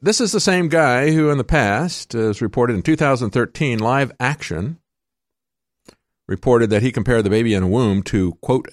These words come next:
"meat in a crock pot." And he joked that his abortion toolkit had included a pickaxe and a drill bit.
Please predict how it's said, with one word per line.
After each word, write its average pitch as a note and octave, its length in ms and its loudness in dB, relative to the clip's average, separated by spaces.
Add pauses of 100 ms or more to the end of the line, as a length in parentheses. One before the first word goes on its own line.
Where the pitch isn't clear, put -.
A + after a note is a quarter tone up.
"meat D3 400 -4
in C3+ 300 -4
a A2 140 -4
crock - 500 -8
pot." - 560 -10 (1300)
And G#2 100 -2
he G#2 80 0
joked A#2+ 500 -2
that G2+ 160 -4
his G#2 160 -2
abortion A2+ 380 -4
toolkit G#2+ 640 -6
had G2+ 160 -4
included G2+ 340 -4
a F2 40 -2
pickaxe - 680 -4
and F#2+ 80 -4
a E2 40 -2
drill F#2+ 220 -2
bit. - 360 -12